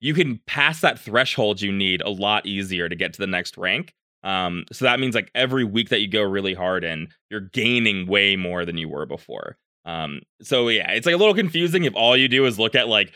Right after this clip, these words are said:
what bracket you're in, but when you think about it in rank points, and if you look at, like, spreadsheets where, where you calculate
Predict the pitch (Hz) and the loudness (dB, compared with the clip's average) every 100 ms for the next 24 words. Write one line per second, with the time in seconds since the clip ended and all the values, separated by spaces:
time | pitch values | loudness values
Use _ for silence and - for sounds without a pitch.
0 | _ - 117 104 110 117 135 147 156 165 | _ -6 -4 2 2 2 0 2 0 -2
1 | 175 _ - 120 120 131 120 160 143 131 | -8 _ -2 0 2 0 2 2 4 6
2 | 135 131 135 131 101 104 101 _ 95 85 | 4 4 0 0 0 -2 -2 _ -10 -8
3 | 117 117 135 147 160 151 117 - - 107 | -4 -2 0 2 2 2 0 -4 -2 -2
4 | 110 127 120 110 101 107 110 101 - 113 | 0 -2 0 -2 -2 -2 -2 -2 -2 -2
5 | 104 123 117 117 120 | -2 0 2 2 0